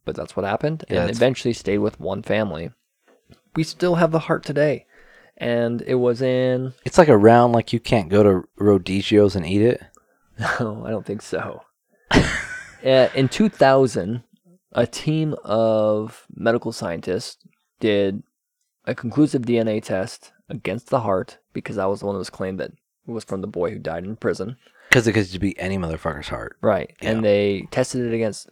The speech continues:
Speaker 1: a piece of hair from Maria.
Speaker 2: Oh.
Speaker 1: And from Marie.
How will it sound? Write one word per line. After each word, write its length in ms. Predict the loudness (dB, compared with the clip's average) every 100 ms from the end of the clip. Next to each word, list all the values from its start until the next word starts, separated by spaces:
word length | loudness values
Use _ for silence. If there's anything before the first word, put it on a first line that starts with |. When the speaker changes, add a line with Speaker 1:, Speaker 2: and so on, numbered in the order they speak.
| -14
Speaker 1:
a 160 | -12
piece 400 | -12 -8 -6 -4 -4
of 280 | -4 -6 -16
hair 380 | -6 -2 0
from 420 | -2 -6 -8 -8 -12 _
Maria. 500 | -4 -2 -2 -4 -6 -12 _ _
Speaker 2:
Oh. 380 | -4 -2 -2 -4 -8 _ -10
Speaker 1:
And 720 | -6 -4 -4 -4 -6 -8 -14
from 160 | -10 -8
Marie. 380 | -6 -6 -8